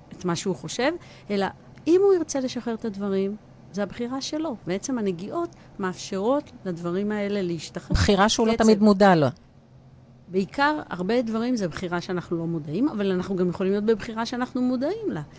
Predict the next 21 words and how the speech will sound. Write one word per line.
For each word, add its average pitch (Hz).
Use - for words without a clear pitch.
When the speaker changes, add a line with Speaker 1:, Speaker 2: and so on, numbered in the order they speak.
Speaker 1:
זאת -
אומרת, 220
אני 196
יכולה 202
כל 247
הזמן 240
לבחור 202
דברים 165
אחרים. 156
זה 165
עוד 220
משהו 185
שמאפשר 160
פה 202
בשיח, 240
זה 175
להגיד 165
לעצמי, 220
"בחרתי 226
עכשיו 220
משהו, 185